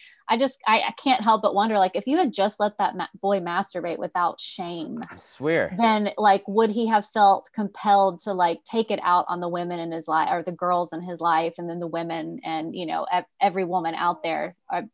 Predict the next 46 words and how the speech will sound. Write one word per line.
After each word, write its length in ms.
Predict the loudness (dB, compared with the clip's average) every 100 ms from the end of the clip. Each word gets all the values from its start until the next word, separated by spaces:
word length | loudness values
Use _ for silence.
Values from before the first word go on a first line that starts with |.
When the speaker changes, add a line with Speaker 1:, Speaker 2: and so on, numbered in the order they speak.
| -6
Speaker 1:
and 140 | -6 -2
children, 560 | 4 4 4 -2 -2
because 380 | -6 -4 -4 -4
he 120 | -4
was 380 | -4 -6 -8 -14 _ _ _ _ _ _ 0
damaged 600 | 4 4 4 -2 -6 2
by 340 | 6 6 4
ha-, 140 | -2 -6 -2
being 240 | 0 0 -2
shamed 400 | -2 2 2 2
for 140 | -4
something 440 | -4 -8 -6 -6
that 120 | -6 -8
sh-, 180 | -12 -4
that, 220 | 0 0 -4
uh, 80 | -10 -6 -4
is 160 | -4 -6
so 460 | -12 -2 2 4
natural. 440 | 2 0 0 2 2
And 80 |
as 200 | 2 0
you 100 | -2
said, 400 | 2 6 6 2 -8 _ _ 0
also, 400 | 4 4 2 0
like, 300 | 0 -2 -4 _ _ _ _ _ _ _ -2
like, 220 | -2 -2
a 40 | -8
health 380 | 0 2 2 0
benefit. 440 | -6 -6 -8 -6
This 160 | -6 -4
is 60 | -4
Speaker 2:
Yeah. 80 |
Speaker 1:
something 320 | -2 -4 -4 -4
that 120 | -4
is 120 | -6
important 480 | -8 -2 -4 -4 -12
to 60 | -10
people's 320 | -6 -6 -4
well-being, 420 | -6 -4 -4 -4
especially 520 | -6 0 0 0 -2 -2
in 80 |
the 80 | -4
world 200 | -2 -2
we 60 | 0
live 220 | -2 -2
in 260 | -2 -4